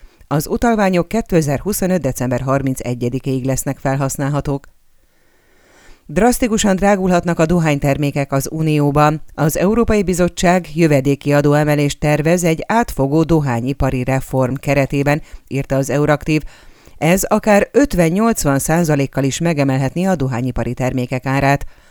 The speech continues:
Az adóemelés az alternatív termékeket épp úgy érinteni, mint a hagyományos cigarettát.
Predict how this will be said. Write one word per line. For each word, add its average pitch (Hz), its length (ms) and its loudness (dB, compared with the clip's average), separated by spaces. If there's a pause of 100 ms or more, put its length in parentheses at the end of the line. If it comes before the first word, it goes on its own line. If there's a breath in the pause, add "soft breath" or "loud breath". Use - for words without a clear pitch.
(120)
Az 156 200 -2
adóemelés 202 720 4
az 160 140 2
alternatív 156 720 2
termékeket 156 680 0
épp - 420 -4
úgy 170 180 0
érinteni, 185 540 2
mint 202 200 -2
a 208 60 2
hagyományos 123 600 -2
cigarettát. 135 800 -2